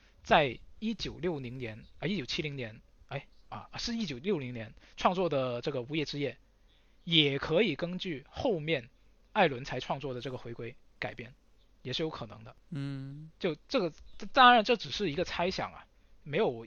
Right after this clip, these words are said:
Speaker 1: 一个完全确凿的证据。但是你如果不这么说的话，那就会出现我们前面说的很多矛盾嘛。
Speaker 2: 刚才关于这个电影的这个，
Speaker 1: 这个
Speaker 2: 赞恩的这个电影和艾伦的这个小说之间的这个关系是吧？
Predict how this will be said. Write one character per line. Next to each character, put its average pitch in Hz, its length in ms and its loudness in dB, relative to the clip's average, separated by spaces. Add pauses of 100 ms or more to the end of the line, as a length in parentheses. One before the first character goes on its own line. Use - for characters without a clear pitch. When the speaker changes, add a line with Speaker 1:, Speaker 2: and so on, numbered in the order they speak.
Speaker 1:
一 135 80 -8
个 156 220 2
完 135 140 -4
全 139 340 -10
确 202 180 0
凿 131 140 -4
的 131 100 -4
证 123 240 -8
据。 - 180 -16 (460)
但 220 120 4
是 160 320 0
你 113 500 -12
如 165 140 -8
果 185 120 0 (120)
不 - 160 -14
这 247 120 -2
么 180 120 -4
说 160 200 -2
的 135 80 -2
话， 120 240 -6 (680)
那 226 140 4
就 151 360 0
会 175 180 -4
出 - 160 -8
现 165 180 -2
我 113 60 -12
们 107 140 -12
前 135 180 -8
面 143 100 -8
说 143 160 -8
的 131 120 -6
很 117 100 -12
多 127 100 -10
矛 127 220 -8
盾 - 40 -18
嘛。 160 120 -2
Speaker 2:
刚 190 80 -2
才 160 240 -2
关 160 220 0
于 151 240 -2
这 160 160 -4
个 139 360 -6 (240)
电 170 200 -2
影 147 200 -6 (140)
的 135 160 -4
这 143 100 -6
个， 139 60 -4
Speaker 1:
这 - 0 -
个 135 100 -8
Speaker 2:
赞 165 180 2
恩 165 120 2
的 185 100 2
这 185 80 0
个 185 80 -2
电 185 220 2
影 135 100 2 (300)
和 135 680 -4 (120)
艾 147 180 -4
伦 127 240 -2
的 151 100 -4
这 143 140 -4
个 135 80 -6
小 113 180 -8
说 156 160 0
之 165 140 -4
间 139 180 -4
的 147 80 -4
这 143 80 -8
个 127 120 -10
关 147 280 -2
系 139 220 -6
是 - 80 -16
吧？ - 240 -12